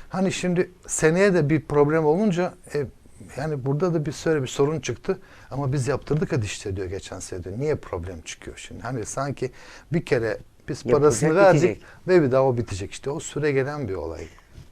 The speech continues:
Speaker 2: Bir dönem şey vardı böyle hani popüler, e, protez yaptırayım, yok zirkonyum olsun,
Speaker 1: Hı.
Speaker 2: şöyle parlasın. İşte Hollywood Smile pazarlamaları,
Speaker 1: O
Speaker 2: sağlam dişi çekip yerine protez
Speaker 1: Tabii,
Speaker 2: yapma
Speaker 1: tabii,
Speaker 2: furyası
Speaker 1: tabii,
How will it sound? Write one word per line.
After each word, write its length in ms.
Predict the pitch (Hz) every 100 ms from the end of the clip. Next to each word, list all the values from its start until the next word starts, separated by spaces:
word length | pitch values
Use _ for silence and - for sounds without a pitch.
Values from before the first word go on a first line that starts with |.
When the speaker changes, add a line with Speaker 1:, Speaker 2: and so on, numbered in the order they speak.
| - - -
Speaker 2:
Bir 100 | 175
dönem 320 | 185 190 190
şey 280 | - 175 175
vardı 360 | 170 139 113 117
böyle 360 | 120 117 120
hani 220 | 110 113
popüler, 580 | 107 - 110 113 113 110 - _ _ _ -
e, 200 | - 107
protez 580 | 104 - 113 110 120 104
yaptırayım, 520 | 113 110 - 104 110
yok 160 | 117 -
zirkonyum 720 | - 107 - 113 120 117 117
olsun, 400 | 113 107 - 117
Speaker 1:
Hı. 40 |
Speaker 2:
şöyle 420 | 190 214 135 120
parlasın. 800 | 120 120 120 120 117 - - 123 117 - - - - -
İşte 200 | - 127
Hollywood 340 | 139 165 143 139
Smile 500 | - 127 113 117 117
pazarlamaları, 1040 | - 117 113 117 117 110 113 113 104 113 - -
Speaker 1:
O 120 | 135
Speaker 2:
sağlam 720 | 156 151 139 147 165 175 175
dişi 260 | 139 - 127
çekip 480 | - 135 - 240 - - - _
yerine 280 | 147 160 175
protez 500 | 214 185 175 185 180
Speaker 1:
Tabii, 80 | 170
Speaker 2:
yapma 260 | 131 127 117
Speaker 1:
tabii, 100 | -
Speaker 2:
furyası 300 | 110 107
Speaker 1:
tabii, 60 | 139